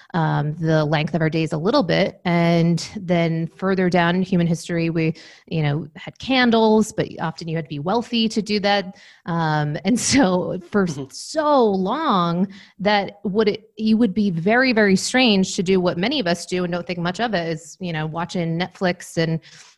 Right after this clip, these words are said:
Speaker 1: uh, wine and popcorn until three in the morning is not even that weird nowadays. But if you were doing something like that back in tribal days, it would be very, very strange behavior to kind of be wandering around to these hours in the middle of the total darkness.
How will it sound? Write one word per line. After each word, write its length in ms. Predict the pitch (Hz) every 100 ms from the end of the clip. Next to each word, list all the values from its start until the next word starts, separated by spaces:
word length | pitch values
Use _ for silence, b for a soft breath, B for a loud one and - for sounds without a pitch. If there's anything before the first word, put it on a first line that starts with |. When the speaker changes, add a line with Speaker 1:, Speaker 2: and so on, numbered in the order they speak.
| _
Speaker 1:
uh, 260 | 175 160 156 160 180 170
wine 260 | 170 196 196
and 100 | 180
popcorn 480 | 226 233 - 180 175
until 380 | 165 - 170
three 440 | 165 - - 190 190
in 60 |
the 60 | 180
morning 540 | 185 226 180 165 180 B B _
is 160 | 175 175
not 180 | 196 196
even 180 | 190 180
that 180 | 175 165
weird 360 | 254 294 240
nowadays. 540 | 190 170 170 170 185 -
But 140 | 180
if 120 | 175
you 80 | 196
were 100 | 196
doing 260 | 196 214 208
something 260 | 202 180
like 180 | 185 180
that 200 | 185 175
back 240 | 175 170 175
in 100 | 165
tribal 380 | - 220 226
days, 280 | 170 170 175
it 60 | 160
would 140 | 160
be 160 | 180 160
very, 340 | 147 185 226
very 200 | 208 170
strange 340 | 170 190 165 156
behavior 480 | 165 175 160 160
to 160 | 160 -
kind 180 | - 165
of 60 |
be 160 | 160 156
wandering 460 | 151 165 170 170 165
around 300 | 165 165 170
to 100 | 160
these 180 | 160
hours 560 | 170 180 180 165 160 - B B -
in 120 | 180
the 60 | 170
middle 240 | 170 165
of 120 | 147
the 140 | 170 165 -
total 280 | 185 180
darkness. 680 | 156 165 - - - -